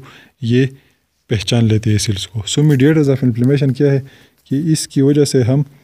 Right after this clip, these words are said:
क्या होगा, इन्फ्लेमेशन इनिशिएट भी होगा, ठीक है, क्योंकि ये मीडिएटर्स पहले उसको रिकॉग्नाइज कर लेंगे और, अ, अंदर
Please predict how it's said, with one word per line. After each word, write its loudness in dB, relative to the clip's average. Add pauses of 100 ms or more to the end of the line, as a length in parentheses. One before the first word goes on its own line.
(1000)
क्या 2
होगा, 2
इन्फ्लेमेशन 2
इनिशिएट 2
भी 0
होगा, -2 (560)
ठीक -2
है, -2 (340)
क्योंकि 0 (300)
ये 0
मीडिएटर्स 2
पहले 0 (420)
उसको 0
रिकॉग्नाइज 2
कर -2
लेंगे 2
और, 0
अ, -18 (400)
अंदर 0